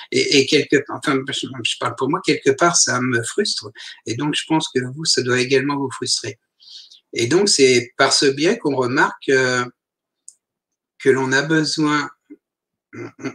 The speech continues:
on a besoin du contact, on a besoin de sentir l'amour de, de tout le monde. Et, et ça, c'est vraiment important. Ça nous amène également, si on a des enfants, à trouver, euh,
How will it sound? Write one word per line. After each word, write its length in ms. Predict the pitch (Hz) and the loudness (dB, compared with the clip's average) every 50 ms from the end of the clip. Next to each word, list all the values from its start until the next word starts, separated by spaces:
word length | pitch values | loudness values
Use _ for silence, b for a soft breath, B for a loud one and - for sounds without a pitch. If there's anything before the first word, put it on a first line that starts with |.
| - - | -8 -8
on 140 | 143 143 147 | -4 0 0
a 80 | 143 139 | 0 2
besoin 380 | 139 143 143 131 147 151 147 | 2 0 -2 0 -2 -2 -2
du 140 | 139 143 135 | -4 -6 -8
contact, 440 | - - 135 120 - 165 170 175 - | -8 -8 -8 -4 -2 0 0 0 -2
on 140 | - - 139 | -4 -4 -2
a 80 | 135 127 | -2 0
besoin 400 | 127 135 131 123 - 156 156 160 | 2 2 2 2 2 0 0 0
de 160 | 143 123 123 | 0 0 0
sentir 520 | - - - 170 151 - - - 156 147 | 0 0 0 0 -2 -2 -2 -2 0 0
l'amour 400 | 143 135 135 135 139 143 156 160 | 0 0 0 0 -2 -2 -4 -4
de, 300 | 139 120 117 117 113 117 b b b b b b _ - | -4 -4 -4 -4 -4 -8 b b b b b b _ -14
de 200 | 117 120 131 131 | -2 2 4 4
tout 240 | 123 123 - 147 131 | 4 2 0 -4 -2
le 120 | 131 139 | -2 0
monde. 400 | 147 165 160 151 135 113 110 110 - _ _ _ _ _ _ - | 0 0 0 0 -2 -4 -6 -8 -12 _ _ _ _ _ _ -6
Et, 800 | 123 113 110 113 113 110 110 107 110 107 107 110 113 - - - - | -2 0 2 2 2 2 0 0 -2 -2 -2 -4 -6 -8 -10 -8 -4
et 80 | 117 | -2
ça, 200 | - - 151 151 | 0 2 2 2
c'est 180 | - - - 117 | 2 2 0 -2
vraiment 300 | 117 127 127 127 139 135 | -2 -4 -4 -2 -2 -2
important. 560 | 131 123 - - 117 - - - 131 127 - _ B B B B B B B B B B B _ | -4 -4 -8 -12 -14 -14 -12 -12 -12 -12 -14 _ B B B B B B B B B B B _
Ça 240 | - - - - 135 | -2 0 2 2 2
nous 220 | 139 156 147 139 | 2 2 2 2
amène 280 | 143 139 143 156 151 160 | 2 4 2 2 4 4
également, 720 | 160 143 131 139 135 127 131 139 151 160 170 185 185 175 _ - | 2 2 2 2 2 2 2 2 2 4 4 4 2 0 _ 0
si 200 | - - - 135 | 0 2 2 0
on 160 | 135 135 139 135 | 0 -2 0 0
a 80 | 131 | 0
des 260 | 131 135 135 127 135 | 2 2 0 0 0
enfants, 460 | 143 131 123 - - 170 180 190 180 b b b b b _ - | -2 -2 -2 0 2 2 2 2 -2 b b b b b _ -4
à 160 | 117 123 123 | -2 -2 -2
trouver, 600 | - - - 147 135 135 143 151 160 165 165 156 | -2 -4 -4 -4 -4 0 2 2 4 4 4 4
euh, 340 | 139 135 127 127 127 123 | 4 4 4 2 0 -2